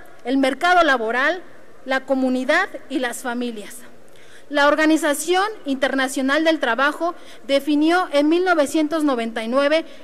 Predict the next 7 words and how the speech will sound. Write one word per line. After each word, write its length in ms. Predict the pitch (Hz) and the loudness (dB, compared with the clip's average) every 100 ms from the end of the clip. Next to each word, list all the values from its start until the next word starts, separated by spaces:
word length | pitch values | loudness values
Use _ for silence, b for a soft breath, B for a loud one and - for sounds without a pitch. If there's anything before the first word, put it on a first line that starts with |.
| - | -2
el 200 | 269 277 | 0 2
concepto 520 | 302 294 359 349 359 | 2 2 0 0 2
de 120 | 349 294 | 0 2
trabajo 500 | 254 262 285 320 320 | 2 2 0 0 0
decente, 600 | 233 - 302 294 330 339 B B - | -2 -2 -2 0 -2 -4 B B -4
que 60 | 254 | -4
expresa 600 | 240 - 320 349 339 | -4 -2 0 0 2